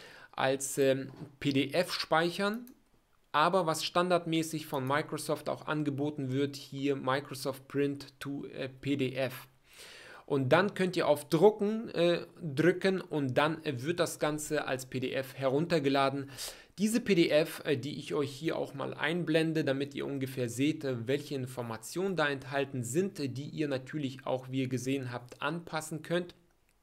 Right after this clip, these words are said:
könnt ihr direkt per Mail an den Kunden versenden. Falls ihr die Mailadresse nicht per E-Mail bekommt, dann zeige ich euch mal eben, wo ihr diese E-Mail-Adresse auch noch finden könnt.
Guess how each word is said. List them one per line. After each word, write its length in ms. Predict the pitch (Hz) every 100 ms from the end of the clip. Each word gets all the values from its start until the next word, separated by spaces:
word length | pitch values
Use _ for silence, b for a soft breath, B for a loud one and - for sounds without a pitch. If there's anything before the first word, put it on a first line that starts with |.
| _ _ _ _ B B B B B B B
könnt 220 | - 226
ihr 100 | 226
direkt 520 | 151 143 165 170 - - -
per 220 | 160 175
Mail 420 | 156 156 156 151
an 320 | - 131 156 151
den 360 | 143 135 135
Kunden 380 | 131 135 135 147
versenden. 800 | 131 135 123 113 139 160 113 90 - - - B B B B B -
Falls 440 | - 170 202 - -
ihr 140 | 190
die 100 | 175
Mailadresse 800 | 160 170 185 170 151 160 156 151
nicht 480 | 135 165 196 - -
per 220 | 160 -
E-Mail 320 | 160 156 139
bekommt, 560 | 135 131 135 113 - -
dann 180 | - 131
zeige 320 | 131 170 175
ich 160 | 175 -
euch 240 | 156 151
mal 180 | 151 131 131
eben, 300 | 156 151 139
wo 320 | 139 113 151
ihr 140 | 180 127
diese 260 | 147 135
E-Mail-Adresse 880 | 143 156 156 135 123 - 135 - -
auch 280 | - 131 131
noch 180 | 131 131
finden 560 | - - 143 156 127
könnt. 320 | - 104 -